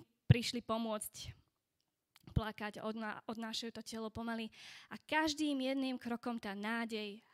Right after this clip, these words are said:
hasne. Ale stále ju majú. Stále, stále môže zasiahnuť. Tak,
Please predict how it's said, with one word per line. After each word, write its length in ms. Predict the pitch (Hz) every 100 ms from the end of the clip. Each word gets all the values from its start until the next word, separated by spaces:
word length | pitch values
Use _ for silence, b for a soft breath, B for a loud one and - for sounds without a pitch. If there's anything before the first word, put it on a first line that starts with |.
| -
hasne. 480 | 196 - - - - - _ _ _ _ _ _ _ _ _ _ _ b b
Ale 160 | 254 285
stále 420 | - 302 330 349
ju 60 |
majú. 320 | 349 339 269 - - B B -
Stále, 500 | - 302 311 330 320 - - -
stále 340 | - 311 359 294
môže 320 | 277 302 247
zasiahnuť. 760 | 202 - 220 202 202 - - - _ _ _ _ _ - _ _ _ _ _ _ _ _ _ _ _ _ _ - b b b b _
Tak, 180 | 269 247